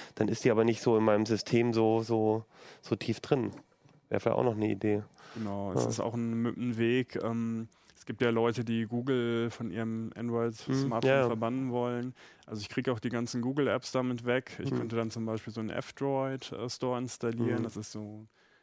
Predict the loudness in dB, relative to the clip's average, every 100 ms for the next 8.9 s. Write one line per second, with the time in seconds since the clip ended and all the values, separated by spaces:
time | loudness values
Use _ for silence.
0 | _ -6 -4 -2 -2 -2 -2 0 0 0
1 | -2 0 0 0 -4 -6 -8 -4 -2 -2
2 | -4 -4 -4 -4 -6 -6 -2 -2 -4 -12
3 | -8 -6 -6 -8 -6 2 4 4 4 4
4 | 6 6 6 4 0 2 6 6 6 4
5 | 4 6 4 2 -2 -2 0 2 2 0
6 | -2 -2 -2 -4 -2 -2 -2 -6 -6 -6
7 | -10 -14 -8 -4 -2 -2 -2 -2 -2 -2
8 | -2 -2 -2 -2 -2 -4 -2 0 0